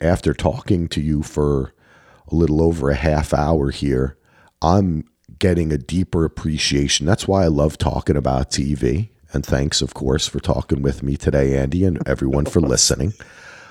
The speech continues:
Speaker 1: because it
Speaker 2: Thank
Speaker 1: makes
Speaker 2: you
Speaker 1: me
Speaker 2: for having me.
Speaker 1: <laughs> Of course, it makes me think about the show. And Gina makes a good point, which is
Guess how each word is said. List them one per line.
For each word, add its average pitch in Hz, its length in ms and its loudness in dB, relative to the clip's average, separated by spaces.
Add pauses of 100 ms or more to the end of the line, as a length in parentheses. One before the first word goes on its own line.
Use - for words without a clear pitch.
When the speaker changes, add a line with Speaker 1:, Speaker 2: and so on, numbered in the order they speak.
(240)
Speaker 1:
because 87 520 2
it - 80 0
Speaker 2:
Thank - 120 -6
Speaker 1:
makes 87 280 2
Speaker 2:
you 92 120 2
Speaker 1:
me 90 60 2
Speaker 2:
for 131 180 2
having 147 320 2
me. 98 180 -6
Speaker 1:
<laughs> - 80 -4
Of - 220 0
course, - 480 -4
it - 80 -6
makes 95 260 2
me 87 80 2
think - 320 -2
about 78 320 0
the 104 80 2
show. 73 420 0 (360)
And 139 140 0
Gina 160 300 2
makes 165 280 2
a 139 60 2
good 139 320 0
point, 151 340 2
which 90 200 2
is 92 300 2